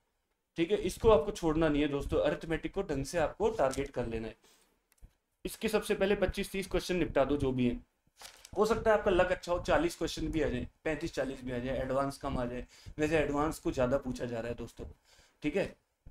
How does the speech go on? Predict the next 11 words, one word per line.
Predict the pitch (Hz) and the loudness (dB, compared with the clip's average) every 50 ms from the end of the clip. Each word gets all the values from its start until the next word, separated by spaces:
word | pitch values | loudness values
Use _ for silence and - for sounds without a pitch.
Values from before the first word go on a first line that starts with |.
| - - - | -2 2 6
अब | 170 180 180 - - | 6 6 4 2 -2
उसके | 214 202 - - - 254 | -4 -4 0 2 2 4
बाद | - 196 190 214 208 | 6 8 8 8 8
आप | 202 196 202 - 175 | 8 8 6 6 2
last | 156 143 139 143 160 175 - - | 2 4 6 6 6 4 2 -2
में | 202 190 175 | -2 2 2
advance | 165 143 131 131 131 131 139 - | 2 2 2 2 2 2 0 -2
करो, | - - 120 110 107 - - | -4 -6 -6 -6 -8 -8 -4
last | 123 131 131 135 151 160 - - - 170 | 0 2 4 6 4 4 2 -2 -4 -2
में | 160 160 175 180 | -2 0 0 0
आप | 165 151 170 185 - | 2 2 0 0 -2